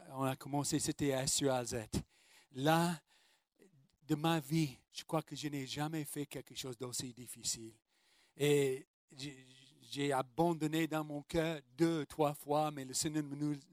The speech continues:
a laissé faire, ne laissait pas faire. Et aujourd'hui, là, S E A Z, il y a une belle église là, le Seigneur a fait une bonne chose. Mais je vais vous dire quelque chose. C'est à cause de la fidélité de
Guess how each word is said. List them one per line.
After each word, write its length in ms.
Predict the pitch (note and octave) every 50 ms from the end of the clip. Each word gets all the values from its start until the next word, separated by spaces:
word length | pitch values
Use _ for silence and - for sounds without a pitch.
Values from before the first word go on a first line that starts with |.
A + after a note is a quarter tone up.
| A#2 A#2 C3+
a 100 | C3 C3+
laissé 340 | D3 D3+ C#3+ - D3+ C#3
faire, 340 | - - - C#3 D3 C#3+ C#3 - - - - -
ne 120 | C#3 C3+
laissait 320 | C#3 C#3+ C#3+ C#3 - D3 -
pas 200 | - D#3 D3 D3
faire. 380 | - - - C#3+ C3+ C3+ C#3 - _ _ _ _ _ _ _ _ _ _ -
Et 100 | B2 C#3
aujourd'hui, 600 | C#3 C3+ C#3 C3 D3+ C#3 C3 C#3 D#3 E3+ E3 D3+ C3
là, 200 | C3 C#3 D3 D3 C#3
S 200 | C#3+ C#3 - -
E 40 | C#3+
A 180 | C3+ C#3 C#3+ C3+
Z, 200 | B2 C#3 D3+ C#3+ _
il 120 | B2+ A#2 A2+
y 60 | A#2
a 40 | A2+
une 120 | A2 G#2+
belle 320 | G#2+ C3 D3 D3+ D3+ D3 C#3+
église 460 | C3+ - D3 C#3+ D3+ D3+ C#3+ A#2+ C3
là, 200 | C#3 C#3+ C#3+ C3+
le 120 | B2+ A#2+
Seigneur 320 | - - C#3+ B2+ B2+ B2 A2+
a 20 |
fait 200 | - - C#3+ C3+
une 180 | C3+ C3 A#2+ A2+
bonne 260 | A2 B2+ C3+ C3+ C3
chose. 260 | - - C3 A2+ - - - - - -
Mais 100 | D3 D3
je 100 | D3 F#3
vais 100 | E3 G#3+
vous 140 | F#3+ F3+ E3+
dire 200 | D3 F3 E3 D3+
quelque 300 | - C#3+ A#2+ - - A2
chose. 240 | - - A2+ - - _ - - _
C'est 240 | - - - - - -
à 120 | - A2+ A2+ _ -
cause 500 | - - C3+ E3+ E3+ E3+ F3 F3+ F3 -
de 120 | - F3
la 180 | E3 D#3+ E3+ E3
fidélité 840 | - - - C#3+ - C#3+ C#3+ D3 C#3 C#3+ C#3+ - - C3 C3+ C#3 C3+
de 120 | - C#3